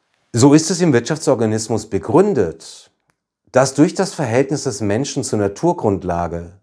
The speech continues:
seines Wirtschaftens das Maß von Arbeitskraft bedingt ist, das er in den Wirtschaftsprozess hineintragen muss. Lesen wir es nochmal. So ist es im Wirtschaftsorganismus begründet,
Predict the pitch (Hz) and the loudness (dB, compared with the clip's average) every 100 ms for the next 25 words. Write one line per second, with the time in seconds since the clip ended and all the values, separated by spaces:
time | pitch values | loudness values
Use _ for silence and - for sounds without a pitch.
0 | _ - 98 92 85 - 127 - 92 92 | _ -6 -4 -2 -4 0 0 0 -8 -8
1 | - 95 113 - - _ _ _ _ _ | -8 -8 -8 -14 -20 _ _ _ _ _
2 | 104 - 110 104 101 101 156 175 - 98 | -2 -2 0 2 4 6 4 2 -6 -10
3 | - 117 147 143 104 - - - 107 - | -6 -2 0 0 -2 -4 -10 -4 -4 -4
4 | - 98 87 156 170 - - 101 87 - | -8 -8 -2 -2 -4 -12 -14 -10 -8 -10
5 | - - - _ _ _ _ - - _ | -16 -20 -20 _ _ _ _ -20 -20 _
6 | 104 104 107 120 143 143 98 92 104 - | 0 0 0 2 4 4 2 -2 -6 -10
7 | 113 - 110 - 123 87 85 - 92 92 | -8 -4 -4 -4 -6 -6 -8 -6 -6 -2
8 | 98 101 - - - _ _ _ _ _ | 0 -2 -2 -10 -16 _ _ _ _ _
9 | _ _ _ _ _ _ _ _ 85 80 | _ _ _ _ _ _ _ _ -8 -4
10 | 101 - 117 123 95 82 82 _ - - | -4 -2 0 2 2 0 -6 _ -20 -20
11 | - - _ 82 87 92 - 147 165 160 | -20 -20 _ -8 -4 -2 0 0 2 2
12 | 165 135 113 95 92 90 - 87 76 87 | 2 -2 0 0 -2 -4 -6 -6 -6 -8
13 | - 98 135 190 127 92 - - - | -2 2 2 2 2 0 -2 -12 -16